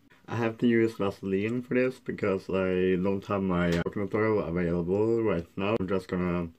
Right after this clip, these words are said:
you know, put Vaseline on the taper thingy, you know. I'll just take this one out, like that. See? So I'm just massaging the lobe with a little bit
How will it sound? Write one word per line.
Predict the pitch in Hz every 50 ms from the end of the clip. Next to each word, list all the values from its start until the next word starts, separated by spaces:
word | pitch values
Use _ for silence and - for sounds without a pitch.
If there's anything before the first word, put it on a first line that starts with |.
| _ _ _ _ - - - - - _ _ -
you | - 113
know, | 110 110 107
put | 107 110 - 117 95 - - -
Vaseline | 98 92 95 - - 98 98 98 95 95 90
on | 87 87 87 82
the | 82 82 82 85 85 82 78 - -
taper | - 92 90 - - 98 98 98 95
thingy, | 92 - - 101 101 98 92
you | 95 95 90
know. | 90 92 92 - - _ - 87 -
I'll | 123 120 117 113 95
just | 101 98 101 98 - -
take | - 95 92 90 - -
this | - - - -
one | 90 92 92 92 92 90 90 - 101 127
out, | 123 127 139 165 170 - _ _ - - - - _ _ -
like | - 92 87 87 87 82 -
that. | - 104 110 123 - - _ _ _ _ - - - - - - - - _ - - _ _ _ _ - -
See? | 110 110 120 117 - - _ _ _ _ _ - - _ _ _ _ _ _ _ _ _ _
So | - 120
I'm | 117 113 113 113
just | 117 117 113 - -
massaging | 101 98 - 104 101 98 95 95 104 101 98 92
the | 87 87 87 85 82 80 85 82 - - _ _ _ _ _ _ - _ _ _ _ _ _ _ _ -
lobe | - 101 104 107 110 117 120 123 127
with | 120 110 101
a | 98 98 95
little | 95 98 101 107 117 120 120 117
bit | 110 113 117 120 120